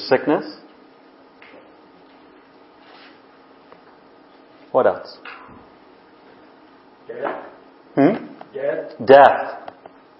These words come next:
Speaker 1: That's a potential that we could face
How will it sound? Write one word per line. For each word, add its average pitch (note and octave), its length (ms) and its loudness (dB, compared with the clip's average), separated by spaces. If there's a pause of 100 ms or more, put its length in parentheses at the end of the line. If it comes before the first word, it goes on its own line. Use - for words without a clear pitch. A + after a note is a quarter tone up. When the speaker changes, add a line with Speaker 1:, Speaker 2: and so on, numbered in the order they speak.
(1500)
Speaker 1:
That's B2 240 8
a D#3 60 4
potential E3+ 580 4
that A#2 100 6
we C3+ 140 2
could C#3 200 0
face D3+ 520 2